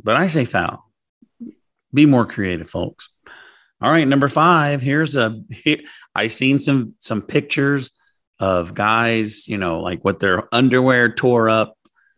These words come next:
you know, their, their big toe sticking through the socks.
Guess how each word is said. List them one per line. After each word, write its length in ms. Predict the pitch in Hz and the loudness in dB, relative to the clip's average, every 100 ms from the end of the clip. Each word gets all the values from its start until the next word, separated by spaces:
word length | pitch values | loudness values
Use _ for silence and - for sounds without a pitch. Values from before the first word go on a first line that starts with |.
| _ _ | _ _
you 140 | - 110 | -2 0
know, 160 | 101 | 2
their, 320 | 87 87 85 - _ - | 2 0 -2 -8 _ -2
their 340 | 76 69 - - _ - | 0 0 -2 -10 _ -6
big 280 | 113 123 113 | 0 0 0
toe 280 | - 127 117 | 0 2 2
sticking 380 | 117 127 120 113 | 0 -4 -2 0
through 140 | 120 | 0
the 80 | 110 | -2
socks. 680 | - 101 87 85 - - | -2 -2 -2 -8 -16 -18